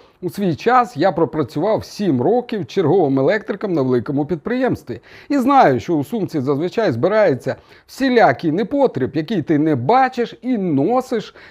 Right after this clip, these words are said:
його роками за собою. А у ящику, наприклад, як оцей, все перед очима кожного разу. І розмір його, до речі, оптимальний.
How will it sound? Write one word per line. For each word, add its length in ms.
його 280
роками 460
за 180
собою. 440
А 60
у 60
ящику, 440
наприклад, 500
як 180
оцей, 280
все 240
перед 300
очима 440
кожного 500
разу. 420
І 120
розмір 360
його, 180
до 140
речі, 480
оптимальний. 720